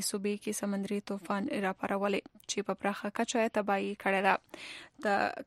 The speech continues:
قدرتي آفتونو د مخنیوي ادارې ویاند ویلي دي چې طوفان د ګنټې په رفتار اته سوه کیلومتره په رفتار راغلی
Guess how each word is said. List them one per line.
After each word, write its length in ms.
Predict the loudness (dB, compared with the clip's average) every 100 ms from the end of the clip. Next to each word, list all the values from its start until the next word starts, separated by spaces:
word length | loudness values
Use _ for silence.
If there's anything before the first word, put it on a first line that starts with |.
| -4
قدرتي 400 | -2 -2 0 0
آفتونو 400 | -2 -4 -4 -2
د 100 | -2
مخنیوي 420 | -2 -2 -2 0 2
ادارې 260 | 2 2 2
ویاند 400 | 2 2 2 2
ویلي 220 | 2 2 4
دي 100 | 2
چې 260 | 2 0 0
طوفان 480 | -2 2 4 6 6 6
د 160 | 4 4
ګنټې 300 | 2 2 0 2
په 100 | 2 2 2
رفتار 580 | 0 -2 0 4 6 4 -4 -14 -16 -18 0 2
اته 260 | 6 6 6
سوه 300 | 6 6 6
کیلومتره 600 | 2 0 2 0 0 0 0 -2
په 120 | 0 0
رفتار 360 | 0 0 2
راغلی 280 | 0 0 0